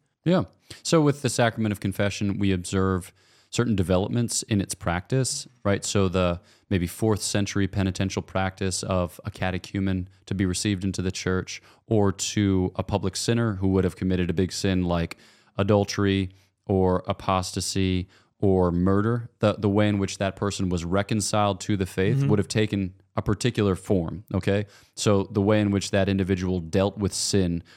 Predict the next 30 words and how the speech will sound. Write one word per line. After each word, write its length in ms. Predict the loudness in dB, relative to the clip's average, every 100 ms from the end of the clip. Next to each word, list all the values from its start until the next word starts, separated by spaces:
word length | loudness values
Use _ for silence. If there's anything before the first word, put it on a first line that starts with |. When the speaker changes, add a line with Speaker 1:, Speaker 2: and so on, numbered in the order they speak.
| _ -2
Speaker 1:
or 160 | -2
dealt 360 | 0 2 2 2
with 440 | 0 0 0 -12 _ -4
idolatrous 580 | 0 2 2 -2 -4 -2
worship 440 | 0 0 -4 -4
or 60 | 0
dealt 180 | 0 0
with 120 | -2
whatever, 420 | 2 4 2 0
you 80 | 0
know, 160 | 0 -2 -8 -20 _
I 40 | -2
mean, 100 | -2
that's 160 | -2
a 40 | -2
sin. 260 | -2 -2 -6 -20 _
Uh, 200 | -2 -2 0
the 80 | 2
way 120 | 4
that 120 | 2
the 60 | -2
person 400 | 0 0 0 0
would 180 | 0
deal 200 | 4 4
with 160 | 4 0
that 180 | -2 0
would 120 | 0
be 260 | 0 0 0
often 320 | 0 0 0
very 360 | 0 0 0 -4